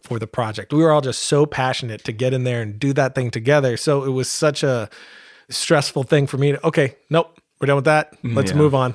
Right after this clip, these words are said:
Speaker 1: That's fine. You know what? Let's do it this way instead."
Speaker 2: Totally.
Speaker 1: It's just really
Speaker 2: I mean,
Speaker 1: stressful.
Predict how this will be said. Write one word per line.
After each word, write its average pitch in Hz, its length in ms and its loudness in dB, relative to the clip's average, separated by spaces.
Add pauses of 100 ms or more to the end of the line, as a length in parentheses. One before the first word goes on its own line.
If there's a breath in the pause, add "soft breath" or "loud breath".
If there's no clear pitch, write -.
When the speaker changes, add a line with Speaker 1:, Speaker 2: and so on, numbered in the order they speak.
Speaker 1:
That's 147 160 -4
fine. 127 240 -4 (160)
You 151 80 -2
know 156 80 2
what? 151 100 -2
Let's 143 180 -4
do 139 140 -2
it 135 120 -4
this 143 200 -2
way 143 140 0
instead." 131 380 -2
Speaker 2:
Totally. 98 120 -8 (380 loud breath)
Speaker 1:
It's - 240 -6
just - 220 -12
really - 260 -16 (140)
Speaker 2:
I 147 40 0
mean, 180 120 6
Speaker 1:
stressful. 170 80 6